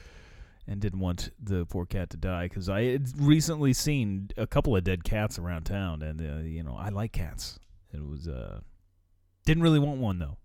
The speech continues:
<laughs> Didn't really want one. Um, and then, uh, <clears throat> I let him in, and, uh, I noticed, like,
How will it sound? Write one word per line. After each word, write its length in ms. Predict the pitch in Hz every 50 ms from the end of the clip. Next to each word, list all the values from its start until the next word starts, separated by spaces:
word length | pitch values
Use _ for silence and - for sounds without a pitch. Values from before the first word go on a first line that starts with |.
| _ - -
<laughs> 580 | - 110 110 - - - 123 - - - 175 - _ _ _ _ - -
Didn't 340 | 127 123 123 120 113 - - -
really 340 | 117 113 110 110 107 107 101
want 260 | - 92 92 85 -
one. 200 | - 73 69 65 - - -
Um, 320 | 92 95 92 90 85 85 - - _ _ _ _ _ _ _ _ _ _ - - - - - - - _ - - - _ _ _ _ - _ _ _ _ -
and 360 | 101 98 98 95 95 95 95
then, 240 | 95 92 92 92 92
uh, 400 | 92 90 90 87 85 85 80 85 - _ _ _ _ - _ _ _ _ -
<clears throat> 1400 | - - - - - - - _ _ _ - _ _ _ _ _ _ _ _ _ _ _ _ - - - -
I 140 | - - 98 95
let 180 | 101 101 98
him 140 | 92 85 90
in, 260 | 101 107 110 101 92
and, 240 | 92 87 85 85 82
uh, 60 | 85
I 160 | 85 85 85
noticed, 400 | 87 90 101 95 90 - - - - - -
like, 180 | 87 82 -